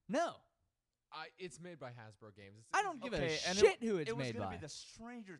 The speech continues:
Speaker 3: Things one.
Speaker 2: Yeah,
Speaker 1: I
Speaker 2: it's,
Speaker 1: don't
Speaker 2: it was the
Speaker 1: give a
Speaker 2: Stranger, it was the
Speaker 1: fuck.
Speaker 2: Christmas lights. <laughs>
Speaker 3: What, what happens with the Stranger Things Ouija board?
Speaker 2: Yeah,
Speaker 3: Nothing.
Speaker 2: no,
Speaker 3: Nothing
Speaker 2: we,
Speaker 3: happens.
Speaker 2: we, we might contact the guy in the, like, other realm. Like, eh, but it's the kid. It's the kid hiding.
Speaker 1: I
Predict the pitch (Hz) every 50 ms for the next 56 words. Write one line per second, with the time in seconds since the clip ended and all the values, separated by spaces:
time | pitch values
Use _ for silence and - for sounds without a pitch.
0 | _ - 117 101 95 90 87 98 92 82 78 73 - _ - - - - 381 508
1 | 523 415 - 415 381 381 349 294 240 247 240 415 453 480 466 453 440 392 381 392
2 | - 381 - 392 381 349 330 330 320 311 311 302 285 262 226 190 160 285 262 -
3 | - 233 165 - - 104 87 - - _ - - 180 160 269 262 - 202 196 196
4 | 220 269 294 302 277 - 277 294 277 - - 240 233 226 233 214 240 226 - -
5 | - - 254 254 254 254 240 226 233 208 _ - 226 220 214 185 190 190 240 254
6 | 220 226 220 165 120 113 101 98 110 170 214 262 294 302 302 285 277 135 - -
7 | 73 _ _ - - 311 339 - 339 262 208 240 277 392 415 - - - - 392
8 | 392 415 - - 247 247 247 240 254 247 240 - - 233 226 220 - 226 220 214
9 | _ - 190 180 185 185 185 190 190 196 196 196 185 185 175 170 170 160 - -
10 | - 165 165 151 165 156 151 139 127 131 135 131 127 123 117 110 117 - _ 175
11 | 175 190 208 285 - 440 440 440 294 254 247 254 247 254 240 214 - 254 233 _
12 | - - 302 226 202 165 147 - _ - 226 202 - - - 226 - - 226 226
13 | - 202 208 185 190 180 151 135 127 107 110 _ _ - - 277 330